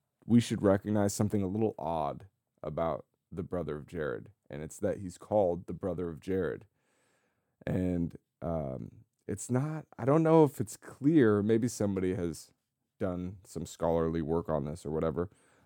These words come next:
um, but I don't know if it's clear whether this is Moroni's choice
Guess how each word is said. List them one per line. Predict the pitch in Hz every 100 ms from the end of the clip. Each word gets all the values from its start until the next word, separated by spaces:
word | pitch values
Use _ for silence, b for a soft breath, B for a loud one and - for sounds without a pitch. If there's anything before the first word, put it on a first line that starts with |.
| -
um, | 101 90 87 80 78 -
but | 98
I | 76
don't | 131 156
know | 143
if | -
it's | 92 -
clear | - 107 104 101
whether | 95 95 92 87 82 80
this | - 101 92
is | 87
Moroni's | 90 87 87 98 101 107 101
choice | - - 117 117 120 -